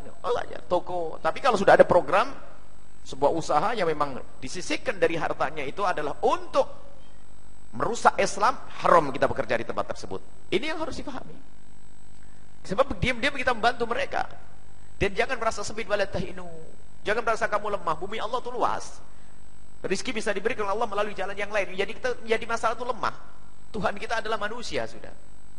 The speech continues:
Jadi rizki kita dari tangannya manusia, bukan dari Allah lagi. Alangkah banyaknya hamba-hamba yang lemah semacam itu.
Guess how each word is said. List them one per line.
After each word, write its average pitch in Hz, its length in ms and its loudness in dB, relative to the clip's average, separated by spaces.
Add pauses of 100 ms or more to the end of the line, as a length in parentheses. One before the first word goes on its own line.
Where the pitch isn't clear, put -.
(760)
Jadi 214 160 0
rizki 233 320 -2
kita 240 160 -2
dari 214 160 -2
tangannya 214 320 -2
manusia, 202 480 -4
bukan - 160 -6
dari 170 160 -2
Allah - 320 -4
lagi. - 240 -4 (1400)
Alangkah 233 320 -2
banyaknya 220 320 -4
hamba-hamba 131 400 -2
yang 120 160 -6
lemah 110 240 -4
semacam 95 320 -4
itu. - 180 -6